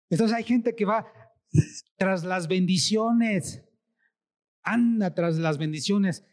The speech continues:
No, tú honra a Dios, debemos de honrar a Dios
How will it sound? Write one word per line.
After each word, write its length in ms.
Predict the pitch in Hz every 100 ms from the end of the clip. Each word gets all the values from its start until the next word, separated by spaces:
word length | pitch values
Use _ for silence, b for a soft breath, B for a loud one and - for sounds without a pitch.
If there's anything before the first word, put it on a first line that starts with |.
| -
No, 800 | 196 254 277 269 247 196 131 _ B B B B _ _
tú 260 | 254 247
honra 540 | 233 240 233 208 190 156
a 160 | 160 156
Dios, 480 | 175 196 208 202 -
debemos 400 | 175 196 196 165
de 80 |
honrar 240 | 160 175 190
a 80 | 185
Dios 420 | 196 - -